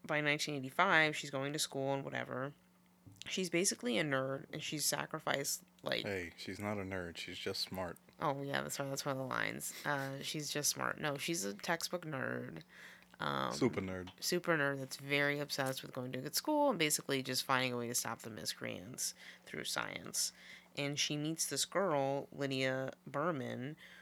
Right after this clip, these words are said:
Speaker 1: who, uh, will later be played by, uh, Melissa McCarthy. So she's kinda like this, uh, dumb but fun friend who kinda brings a little spice into her life. Uh, they end up having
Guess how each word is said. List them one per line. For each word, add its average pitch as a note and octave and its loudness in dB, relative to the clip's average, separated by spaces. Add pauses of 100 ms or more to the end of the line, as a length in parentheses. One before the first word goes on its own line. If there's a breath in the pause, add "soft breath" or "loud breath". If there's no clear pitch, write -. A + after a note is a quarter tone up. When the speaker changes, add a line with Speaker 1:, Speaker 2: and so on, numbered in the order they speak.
(260 loud breath)
Speaker 1:
who, B2+ -2 (240)
uh, C3 -2
will C3 0 (260)
later C#3+ 2
be C#3 0
played B2+ -6
by, B2 0 (140)
uh, B2 -6
Melissa B2+ -2
McCarthy. B2+ 2 (540 loud breath)
So - -4
she's D#3+ 2
kinda D#3 2
like B2+ -4
this, - 0 (400)
uh, A#2+ -2 (280)
dumb D3 4
but - 2
fun D#3 0
friend F#3+ 0
who D#3+ -4
kinda C3 0
brings B2+ -2
a C3+ 0
little B2 -2
spice - -2
into A#2+ -10
her A#2+ -8
life. F#2 -8 (540 loud breath)
Uh, C3+ -2
they D#3 4
end D#3 0
up D3 0
having B2+ -2